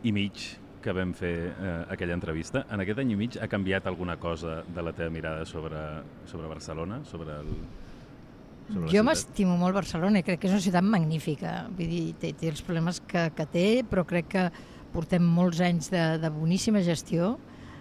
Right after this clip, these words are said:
Speaker 2: Ehm, sí, eh, ens hem equivocat molt greument amb algunes coses de transport, ens hem equivocat, ehm, no enllaçant el tramvia de fa vint-i-cinc anys, perquè hagués alleugerit moltíssim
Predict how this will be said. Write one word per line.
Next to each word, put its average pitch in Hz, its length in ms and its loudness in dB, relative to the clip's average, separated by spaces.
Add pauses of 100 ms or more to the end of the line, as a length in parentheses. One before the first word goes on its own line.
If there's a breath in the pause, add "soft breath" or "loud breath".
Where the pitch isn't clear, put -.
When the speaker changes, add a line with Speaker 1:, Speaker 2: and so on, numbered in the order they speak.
(200 loud breath)
Speaker 2:
Ehm, - 2000 -2
sí, 208 400 0 (220)
eh, 180 340 -2
ens 165 140 0
hem 202 120 6
equivocat 196 460 4 (240)
molt 220 380 10
greument 190 400 8
amb 170 140 6
algunes 165 340 4
coses 160 360 2
de 160 100 0
transport, 175 560 4
ens 170 140 0
hem 175 100 2
equivocat, 170 480 2 (600 loud breath)
ehm, 165 320 4 (160)
no 185 180 8
enllaçant 180 380 6
el 160 100 2
tramvia 165 360 2
de 160 80 2
fa 170 120 0
vint-i-cinc 156 440 0
anys, 190 200 2 (340 loud breath)
perquè 190 260 2
hagués 208 180 4
alleugerit 190 680 6
moltíssim 180 680 6